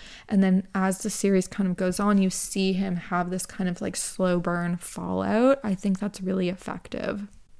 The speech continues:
Remus meets with Ferox, and he says that he wants to help. He also says that he is not signing the werewolf registry. He says that he wants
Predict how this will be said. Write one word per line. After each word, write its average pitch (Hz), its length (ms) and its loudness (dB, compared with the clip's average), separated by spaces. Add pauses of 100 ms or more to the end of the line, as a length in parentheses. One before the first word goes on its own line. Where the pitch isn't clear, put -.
(460)
Remus 208 380 4
meets 190 240 4
with - 180 -4
Ferox, 196 640 0
and 185 280 4
he - 140 -2
says 185 280 0
that 202 120 -2
he 185 80 0
wants 196 240 0
to 208 80 -4
help. - 460 -4 (420)
He 202 320 4
also 208 340 0
says 190 460 0
that 185 280 0
he 185 240 0
is 180 240 -2
not 190 220 2
signing 196 380 4
the 190 80 6
werewolf 175 420 0
registry. 175 540 -2
He 170 140 -2
says 180 260 -4
that - 160 -6
he - 160 -2
wants 180 320 -2